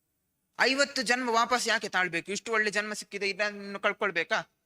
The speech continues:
ಸರಿ, ಎಲ್ಲದನ್ನು ಈಗನೇ ತಿಂದು ಮುಡಿ-, ಮುಗಿಸುವ, ಎಲ್ಲ ಕರ್ಮವನ್ನು ಈಗನೇ ಅನುಭವಿಸಿ ಮುಗಿಸುವ ಅಂತ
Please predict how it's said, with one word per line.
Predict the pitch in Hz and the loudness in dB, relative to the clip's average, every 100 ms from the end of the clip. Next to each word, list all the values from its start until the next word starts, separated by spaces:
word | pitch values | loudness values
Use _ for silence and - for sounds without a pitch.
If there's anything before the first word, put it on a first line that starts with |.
| _ _ - | _ _ -6
ಸರಿ, | 254 214 | -2 -2
ಎಲ್ಲದನ್ನು | 165 233 262 254 254 | -2 -2 -2 -2 -2
ಈಗನೇ | 233 254 262 | -4 -4 -8
ತಿಂದು | 233 240 | -10 -8
ಮುಡಿ-, | 220 208 196 | -8 -8 -10
ಮುಗಿಸುವ, | 202 185 - 120 - _ _ _ _ | -8 -8 -6 -6 -8 _ _ _ _
ಎಲ್ಲ | 190 254 | 0 0
ಕರ್ಮವನ್ನು | 254 240 240 240 | 0 -2 -2 -2
ಈಗನೇ | 196 226 247 | -2 0 0
ಅನುಭವಿಸಿ | 226 214 208 240 | -2 -2 -4 -6
ಮುಗಿಸುವ | 214 214 - 202 | -6 -6 -2 -2
ಅಂತ | 185 | -2